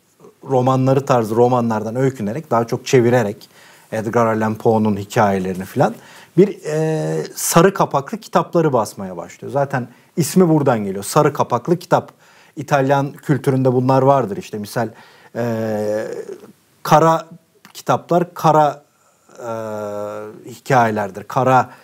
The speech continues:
e, filmlerde gördüğümüz noir, e, konulardır. Ya da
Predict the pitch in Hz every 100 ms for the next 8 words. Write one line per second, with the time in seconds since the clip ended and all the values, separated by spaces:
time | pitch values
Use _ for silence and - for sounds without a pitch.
0 | _ _ 113 110 - 147 131 117 - -
1 | 127 120 113 117 110 120 110 117 113 127
2 | 123 107 123 - - _ _ 113 110 107
3 | 135 113 98 92 90 143 131 131 123 131